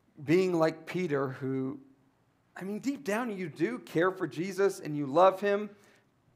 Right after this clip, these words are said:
But, um, maybe you still act out in the ways of the world sometimes, or maybe sometimes, like Peter,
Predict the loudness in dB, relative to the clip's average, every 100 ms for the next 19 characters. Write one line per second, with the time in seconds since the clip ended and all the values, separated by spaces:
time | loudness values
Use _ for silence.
0 | _ _ _ _ _ _ _ _ -2 0
1 | 0 0 -2 -2 -6 -6 -2 -2 -2 -6
2 | -8 2 4 6 6 4 2 4 6 6
3 | 2 -2 -2 2 4 4 0 -4 -4 0
4 | 2 2 -2 -4 0 0 -2 -8 -8 2
5 | 2 4 2 2 0 -2 -2 0 -2 0
6 | 0 0 -2 -2 2 2 0